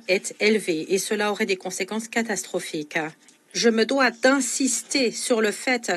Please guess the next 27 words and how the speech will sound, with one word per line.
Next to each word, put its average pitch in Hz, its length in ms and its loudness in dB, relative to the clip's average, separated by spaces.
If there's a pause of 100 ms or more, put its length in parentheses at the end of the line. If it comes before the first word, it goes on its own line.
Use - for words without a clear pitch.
que - 100 2
les 220 280 6
Nations 240 420 0
Unies 208 500 -2
s'engagent 220 800 0 (320)
entièrement 208 640 0 (360)
à 202 120 6
rester 226 640 4 (400)
et 202 60 4
à 196 60 4
venir 226 260 4
en 226 140 4
aide 214 180 4
au 190 80 6
peuple 180 400 0
de 175 120 0
Gaza. 160 420 -4 (180)
Je 190 140 6
rends 269 240 6
hommage 180 420 2 (300)
aux 214 180 4
travailleurs 214 640 0 (160)
humanitaires 226 800 4 (100)
héroïques 233 600 4 (260)
qui 233 380 -4 (200)
s'engagent 220 840 0
entièrement 208 760 -2